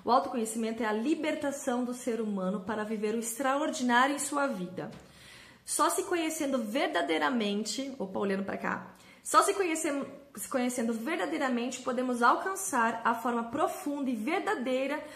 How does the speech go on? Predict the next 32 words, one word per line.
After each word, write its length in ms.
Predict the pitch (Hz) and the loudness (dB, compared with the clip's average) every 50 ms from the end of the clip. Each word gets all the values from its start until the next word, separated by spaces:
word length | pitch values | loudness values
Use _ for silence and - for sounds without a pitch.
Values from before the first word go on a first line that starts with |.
| - - - | -14 -10 -4
dos 200 | 247 285 277 262 | -4 -2 -2 0
nossos 420 | 269 247 247 262 262 - 247 226 | 2 2 2 2 0 -4 -6 -4
verdadeiros 560 | 233 277 330 330 320 302 240 285 311 339 359 | -2 -2 0 0 0 0 0 0 0 0 0
sonhos. 760 | - - - - 202 170 160 160 151 - - - - - - - - - - | -2 -4 -4 -2 -2 -2 -2 -4 -8 -10 -10 -10 -12 -12 -14 -16 -18 -12 -4
Olha 240 | - 196 262 359 480 | -2 0 2 2 2
que 100 | 466 440 | 0 0
profundo 500 | - - 294 277 - - 254 226 208 202 | 0 -2 -4 -4 -4 -4 -4 -4 -4 -4
isso. 400 | 185 - - - - - - - - - - - _ _ _ _ _ _ _ _ _ _ _ - | -6 -8 -8 -10 -10 -10 -10 -12 -12 -16 -20 -20 _ _ _ _ _ _ _ _ _ _ _ -10
Que, 220 | - 269 294 381 381 | -6 -4 -2 -2 -4
que 180 | - - 330 | -4 -2 -2
eu 80 | 330 370 | -2 0
quero 240 | - 339 294 254 233 | 0 -2 -2 -2 -2
dizer 320 | 233 226 214 208 202 196 | -2 -2 -2 -2 -2 -2
com 160 | 202 - 208 | -2 -4 -4
isso? 260 | 190 190 220 - - | -2 -2 -2 -2 -2
Isso 240 | 247 247 302 - - | -2 -2 -2 -2 -4
está 560 | 302 285 - - 233 220 240 247 226 196 - - - - - - - - - | -6 -6 -4 -2 0 2 2 2 2 0 -4 -10 -14 -16 -18 -18 -10 -4 0
numa 320 | 226 254 302 311 370 359 | 0 2 2 2 0 -2
interpretação 680 | 339 330 320 277 - 262 262 247 240 - - 247 269 277 | -2 0 -2 0 0 -2 -2 -4 -4 -4 -2 -4 -4 -4
que 120 | - - | -4 -4
eu 80 | 277 269 | -4 -4
fiz 420 | - - 247 240 262 277 269 - | -4 -6 -4 -4 -4 -4 -4 -6
dessa 300 | - 220 240 233 - 262 | -6 -4 -4 -2 -2 -2
releitura 520 | 240 240 254 247 233 233 233 - 277 294 | -2 -2 -2 -2 -2 -4 -4 -4 -4 -4
do 80 | 302 269 | -4 -4
Cavaleiro 540 | 277 - 277 233 254 247 233 226 233 240 240 | -4 -4 -2 -2 0 0 0 0 0 -2 -2
da 480 | 214 226 226 220 220 214 214 202 196 196 | -2 -2 0 0 0 0 0 0 -2 0
Preso 220 | - 220 226 226 | 0 -2 -2 0
na 80 | 233 226 | 0 -2
Armadura. 680 | 220 214 226 226 226 220 196 180 180 180 - - - - - - - - - - - - - - - - - _ _ - | 0 0 0 0 -2 -2 -2 -4 -6 -6 -8 -10 -12 -16 -20 -20 -20 -20 -20 -20 -20 -20 -20 -20 -20 -20 -20 _ _ -2
É, 760 | 196 202 202 196 196 196 190 190 190 190 190 190 190 190 - | -2 0 2 2 2 2 4 4 4 4 4 2 0 -2 -4
quando 220 | - 294 330 440 | -4 -2 0 0